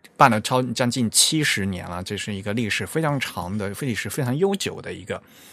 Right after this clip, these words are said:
一个组织，然后也相对，呃，比较权威，嗯。那么这次呢，他们年度的这字体奖项的评奖呢已经结束。那非常非常高兴的是，我们，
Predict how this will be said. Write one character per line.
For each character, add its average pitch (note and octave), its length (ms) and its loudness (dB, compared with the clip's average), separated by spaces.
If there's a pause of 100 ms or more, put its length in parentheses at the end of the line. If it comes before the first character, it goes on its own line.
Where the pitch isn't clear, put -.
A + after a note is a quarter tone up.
(540)
一 G2 180 -2
个 G2 560 0
组 F2 240 -6
织， F#2 240 -6
然 F#2 180 -4
后 G#2 220 -2
也 F#2+ 220 -4
相 A#2+ 280 0 (120)
对， B2+ 300 2
呃， G2 220 -2 (260)
比 G#2 140 -6
较 F2 240 -2
权 - 440 -2
威， C3+ 200 4 (220)
嗯。 F#2+ 140 -4 (1300)
那 G3 120 6
么 F#3 300 8
这 A#3 200 4
次 G#3 200 2
呢， D#3+ 200 6
他 F3+ 160 2
们 F3 680 0
年 D3 340 4
度 F#3+ 260 4
的 A2 720 0 (500)
这 C3 260 -2 (440)
字 F#3 220 2
体 G2+ 380 -6
奖 F#2+ 320 -4
项 C#3+ 280 0
的 G#2+ 100 -4
评 C#3 260 -6
奖 - 220 -4
呢 G2+ 160 -6
已 G2+ 160 -6
经 A#2+ 180 -4
结 A2+ 200 -4
束。 B2+ 260 -4
那 A2 320 -2
非 G#3+ 340 2
常 G#2+ 280 -2
非 C#3 160 -4
常 A2 180 -4
高 B2 220 0
兴 B2+ 160 -6
的 G2+ 120 -6
是， G#2+ 200 -6
我 G2+ 160 -8
们， A2+ 120 -10